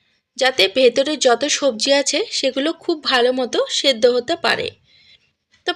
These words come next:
পাঁচ মিনিট পর ঢাকাটা তুলে নিলাম, আর এটিকে চামচের সাহায্যে উল্টে দেব। তো ওপর পিঠটা দেখে বুঝতে পারছেন হালকা হয়ে গেছে। এবার উল্টে দিচ্ছি, অপর পিঠটাও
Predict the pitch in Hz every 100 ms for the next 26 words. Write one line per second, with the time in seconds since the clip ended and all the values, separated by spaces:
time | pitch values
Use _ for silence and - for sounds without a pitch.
0 | 320 247 240 285 320 349 - 277 294 269
1 | 247 254 262 294 262 254 269 262 247 440
2 | - _ _ _ _ - _ 262 277 277
3 | 311 285 453 - _ _ - 269 254 262
4 | 330 311 294 269 233 269 480 - - -
5 | 294 277 277 233 190 - - _ _ _
6 | _ _ _ _ _ 339 320 320 339 339
7 | 330 349 285 269 311 269 269 - 311 294
8 | 277 294 381 359 269 254 277 285 254 277
9 | 269 233 - 370 - _ _ _ _ _
10 | _ _ - 302 - 277 269 339 294 277
11 | - 359 - 262 254 294 294 277 - 277
12 | 403